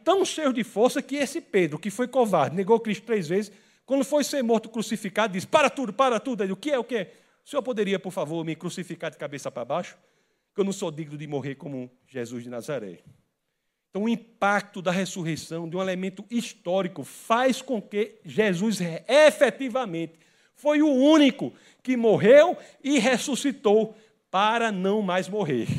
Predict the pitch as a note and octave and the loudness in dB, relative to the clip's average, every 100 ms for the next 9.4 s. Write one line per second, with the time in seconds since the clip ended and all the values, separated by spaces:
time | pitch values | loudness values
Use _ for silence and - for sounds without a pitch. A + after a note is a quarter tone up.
0 | - _ _ _ _ _ _ _ _ _ | -6 _ _ _ _ _ _ _ _ _
1 | - D4 D4+ F4 F#4 - A#3+ C3+ _ _ | 2 6 6 6 4 2 -6 -10 _ _
2 | - E4 E4+ F4 D#4 A3+ F#4+ C4+ D4+ F#4 | -6 -2 0 0 0 0 -2 -2 -4 -4
3 | F4+ D4 C4+ D#4+ - _ _ D3+ E4 A3+ | -6 -6 -8 -8 -14 _ _ 2 4 4
4 | D#3 E4+ F4+ B3+ - C#4+ F4+ D#4+ C#4 B3+ | 0 -2 0 -2 -2 -6 -4 -2 -2 0
5 | C#4 A#3+ E3+ G3 A3 F3 D#3 - E3 G#2+ | 0 0 -2 -2 -2 -4 -8 -8 -14 -16
6 | F#2 - _ _ _ _ _ A3+ F#3 C4 | -20 -20 _ _ _ _ _ -2 0 -2
7 | - C4 - A3+ A#3 A3+ A#3 - G#3+ F3+ | -2 -8 -6 -4 -2 -2 -4 -6 -6 -4
8 | G3 A3 G3+ F#3+ F#3 G3 E3+ F3+ G3+ F#3+ | -4 -6 -8 -6 -2 -2 -2 -6 -4 -4
9 | A3+ F3 A2 | -2 -4 -6